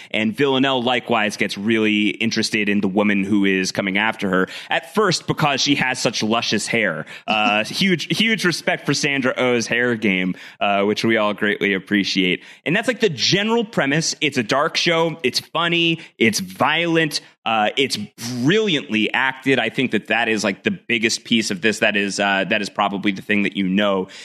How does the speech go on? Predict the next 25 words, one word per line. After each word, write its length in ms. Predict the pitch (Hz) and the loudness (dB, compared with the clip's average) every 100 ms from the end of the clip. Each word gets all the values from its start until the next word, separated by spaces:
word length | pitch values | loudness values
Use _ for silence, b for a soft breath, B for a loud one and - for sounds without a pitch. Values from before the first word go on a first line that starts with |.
| B | B
is 140 | 107 101 | -6 0
that, 180 | 95 - | 0 0
like, 140 | 95 | 0
this 180 | 113 107 | -2 -2
is 100 | 107 | -2
an 60 | |
awards 540 | 95 92 101 104 98 92 | -2 0 0 0 -2 -4
magnet 520 | 92 90 87 87 - | -2 -2 -2 -4 -4
for, 300 | - 98 90 | -2 0 0
for 280 | 82 98 90 | -2 -2 -2
acting. 380 | 98 101 - 92 | -2 -4 -2 -2
Sandra 380 | - 104 98 - | 0 0 -2 -2
Oh 220 | 120 123 117 | 0 2 2
won 180 | 104 | 0
a 40 | 95 | 0
Golden 340 | 101 92 90 | 0 0 -2
Globe 380 | 85 120 117 110 | 0 0 0 -2
for 120 | 113 | -2
this. 360 | 107 110 107 - B | 0 0 0 -4 B
She 120 | - 113 | -2 0
was 140 | 85 | 2
nominated 680 | 95 107 120 120 120 110 104 | 0 0 2 2 0 -2 -2
for 160 | 113 | 0
an 120 | 104 | 0
Emmy. 420 | - 107 110 113 | 0 -2 2 0